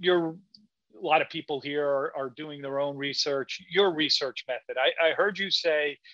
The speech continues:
newspapers dot com, which is kinda the, the door that has opened,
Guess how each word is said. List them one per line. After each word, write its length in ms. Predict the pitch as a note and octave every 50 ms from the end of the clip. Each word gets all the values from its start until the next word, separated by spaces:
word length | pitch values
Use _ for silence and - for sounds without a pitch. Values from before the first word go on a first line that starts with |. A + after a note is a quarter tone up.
| _ _ _ _
newspapers 640 | D3+ E3 D#3 - - D3+ D3 C#3 - C#3+ C3+ A#2+ -
dot 280 | - C#3 B2+ B2 A#2+ _
com, 280 | - C3+ A#2+ G#2+ G#2 G#2+
which 240 | A2+ B2+ B2 - -
is 160 | C#3 A#2+ -
kinda 400 | - - C#3 C3+ C3+ C3 B2+ A#2 - _ - - - - - _ -
the, 220 | C#3 D#3 D3 C#3+ D3 - C#3
the 200 | D3 C#3+ B2 G#2+ _
door 460 | - E3+ D#3+ E3 E3 D#3+ D#3 C#3+ C#3
that 180 | B2+ C#3 C3+ C3
has 180 | C3+ C3 A#2+ F3 - _
opened, 560 | D#3+ D3+ D3+ C3+ _ D#3 D3 C#3 C#3 C3 A2